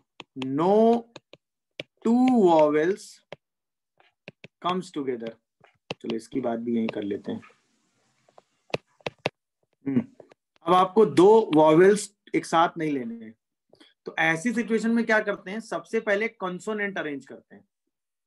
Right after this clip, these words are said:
सबसे पहले क्या arrange करते हैं, consonant arrange हो गए। तो चार consonant थे,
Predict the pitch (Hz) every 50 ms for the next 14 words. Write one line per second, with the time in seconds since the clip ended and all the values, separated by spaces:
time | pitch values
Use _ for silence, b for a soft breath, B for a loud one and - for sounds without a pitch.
0 | _ _ _ _ _ _ _ _ _ - 131 123 _ - 160 160 170 180 185 180
1 | 196 208 214 202 180 170 156 - - 123 113 _ - 107 110 _ _ _ _ _
2 | _ _ _ _ _ - 147 147 - - - 156 135 120 113 110 - - - _
3 | - 123 127 143 147 151 180 196 196 208 185 151 117 117 _ _ _ _ _ _
4 | _ _ - 127 - - 160 156 165 190 202 196 196 190 170 - 196 196 190 190
5 | 196 190 196 - 233